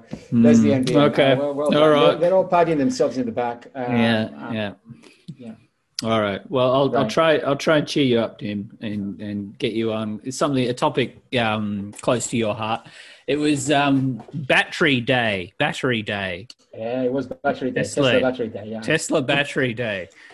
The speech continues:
Speaker 1: Yeah, that's right.
Speaker 2: Um, perhaps didn't all go to plans, but, uh, so they announced a new battery, five times energy, sixteen percent range, six times power.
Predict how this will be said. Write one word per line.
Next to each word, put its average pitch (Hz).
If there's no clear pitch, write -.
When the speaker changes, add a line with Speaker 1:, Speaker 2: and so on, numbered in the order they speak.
Speaker 1:
Yeah, 120
that's 117
right. 120
Speaker 2:
Um, 120
perhaps 220
didn't 151
all 147
go 117
to 113
plans, 135
but, 131
uh, 139
so 143
they 151
announced 190
a 156
new 151
battery, 135
five 190
times 175
energy, 147
sixteen 151
percent 135
range, 131
six -
times 127
power. 135